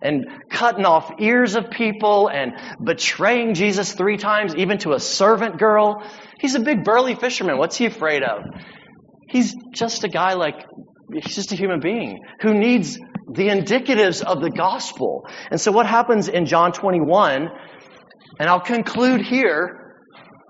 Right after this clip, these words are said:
Peter goes back to his life after Jesus died.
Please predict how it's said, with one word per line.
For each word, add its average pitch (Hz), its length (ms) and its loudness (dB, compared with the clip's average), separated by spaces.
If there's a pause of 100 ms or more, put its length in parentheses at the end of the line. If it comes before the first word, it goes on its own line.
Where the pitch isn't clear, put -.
(560)
Peter 220 640 2 (720)
goes 143 220 0
back 160 260 0
to 165 80 -10
his 143 220 -8
life 123 440 -2 (220)
after 123 600 -4 (260)
Jesus 107 540 -2
died. 104 420 -2